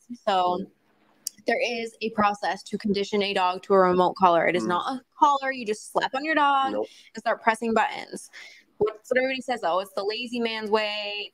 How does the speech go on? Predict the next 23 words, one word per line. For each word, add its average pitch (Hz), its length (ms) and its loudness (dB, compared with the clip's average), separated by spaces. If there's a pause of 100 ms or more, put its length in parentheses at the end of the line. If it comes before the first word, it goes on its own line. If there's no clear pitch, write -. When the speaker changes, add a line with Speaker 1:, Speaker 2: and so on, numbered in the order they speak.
(100)
Speaker 1:
it's - 160 -20
cheat, 247 580 -6
uh, 175 320 0 (800)
you 208 100 2
know, 175 420 2
Speaker 2:
More 110 140 4
Speaker 1:
it's - 100 -4
a - 40 -4
Speaker 2:
complicated, 208 420 -2
Speaker 1:
hack, 233 360 -4 (120)
blah, 196 160 4
Speaker 2:
actually. 190 140 -2
Speaker 1:
blah. 220 420 4
It's - 220 -14
more 214 500 6
complicated 180 840 0
than 180 120 0
just 180 180 -6
leash 175 260 0
training 170 340 2
your 160 80 2
dog. - 280 6
Speaker 2:
Right. 202 200 -6